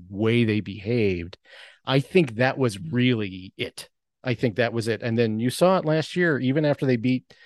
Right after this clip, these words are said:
um, the, the Pelicans, you know, Alvarado got under Chris Paul's skin, which is another factor that you pointed out.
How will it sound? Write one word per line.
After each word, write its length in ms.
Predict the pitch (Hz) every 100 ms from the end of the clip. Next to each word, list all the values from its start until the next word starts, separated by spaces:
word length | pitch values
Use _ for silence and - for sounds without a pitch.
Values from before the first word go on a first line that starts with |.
| - _ _
um, 500 | 117 110 104 101 101 110
the, 420 | 110 104 101 107
the 100 | -
Pelicans, 640 | - 131 185 139 117 151 -
you 140 | 135 107
know, 200 | 98 101
Alvarado 500 | 110 98 104 135 107
got 220 | 107 101
under 460 | 98 98 95 95 -
Chris 200 | - 107
Paul's 300 | - 101 90
skin, 320 | - 151 117
which 180 | 104 -
is 100 | 107
another 320 | 104 107 101
factor 420 | 90 131 139 101
that 140 | 85 90
you 100 | 92
pointed 300 | 110 95 95
out. 240 | 131 120